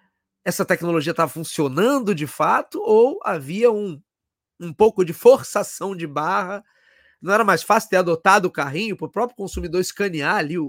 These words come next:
o, o, o, o produto? Isso não seria demérito nenhum, né, Lucas? O próprio consumidor pegar o produto, botar no carrinho,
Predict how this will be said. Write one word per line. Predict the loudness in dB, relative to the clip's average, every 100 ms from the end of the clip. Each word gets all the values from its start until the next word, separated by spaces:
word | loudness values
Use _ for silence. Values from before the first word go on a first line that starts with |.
| -8
o, | -12 -14 -16
o, | -16 -14 -16 -16 -12 -14 _ _ _ _ _ -12
o, | -10 -10
o | -8
produto? | -2 0 0 -2 -2 -10 -10
Isso | -6
não | -4
seria | 2 6 6
demérito | 6 6 6 4 4
nenhum, | 0 0 -2
né, | -4
Lucas? | -6 -8 -16 -20 -20 _ _ _ _
O | -16
próprio | -6 -6 -6
consumidor | -8 -8 -8 -6 -4
pegar | -4 -2
o | -2
produto, | -2 -2
botar | -2 0 0
no | 0
carrinho, | -2 -6 -6 -10